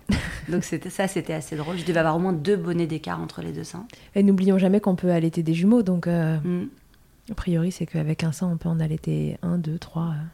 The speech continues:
Speaker 1: euh,
Speaker 2: Ouais, c'est,
Speaker 1: donc
Speaker 2: c'est
Speaker 1: on
Speaker 2: ce que je me suis dit, j'ai pensé aux mamans de jumeaux, je me suis dit, bah, un bébé, un sein, bah, ce sera aussi mon cas.
Speaker 1: Voilà, ce sera le sein droit.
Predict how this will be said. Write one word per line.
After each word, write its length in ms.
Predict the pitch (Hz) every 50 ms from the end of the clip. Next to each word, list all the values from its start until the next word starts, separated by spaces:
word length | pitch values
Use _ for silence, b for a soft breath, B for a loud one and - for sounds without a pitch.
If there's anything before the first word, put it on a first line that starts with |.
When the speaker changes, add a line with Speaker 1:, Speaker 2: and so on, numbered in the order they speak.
| - - -
Speaker 1:
euh, 40 | 190 196
Speaker 2:
Ouais, 220 | 196 190 214 294 320
c'est, 180 | - - 208
Speaker 1:
donc 100 | 196 160
Speaker 2:
c'est 80 | - 214
Speaker 1:
on 20 | 175
Speaker 2:
ce 60 | 175
que 80 | 196 214
je 60 | 185
me 100 | 202 202
suis 180 | 196 - 214 185
dit, 140 | 180 208 208
j'ai 120 | 202 196
pensé 320 | - 190 180 175 - 202
aux 40 | 202
mamans 260 | 196 190 175 170 175 175
de 60 | 175
jumeaux, 300 | 165 170 175 165 170 196
je 80 | 196 190
me 80 | 170
suis 140 | 165 - 170
dit, 120 | 156 175 185
bah, 420 | 165 175 165 156 151 151 156 160 B B B B B B B -
un 80 | 185 185
bébé, 280 | 175 190 170 180 190
un 120 | 180 180 170
sein, 240 | - - 165 170 208
bah, 120 | 208 180
ce 160 | - - 165
sera 220 | 143 - - 175 165
aussi 220 | 160 - - 175
mon 160 | 165 160 160
cas. 220 | 156 165 160 175 - - -
Speaker 1:
Voilà, 280 | 214 196 175 160 156 165 - _
ce 140 | - - 190
sera 160 | - - 196
le 60 | 185
sein 180 | - - 185 180
droit. 240 | 170 156 160 160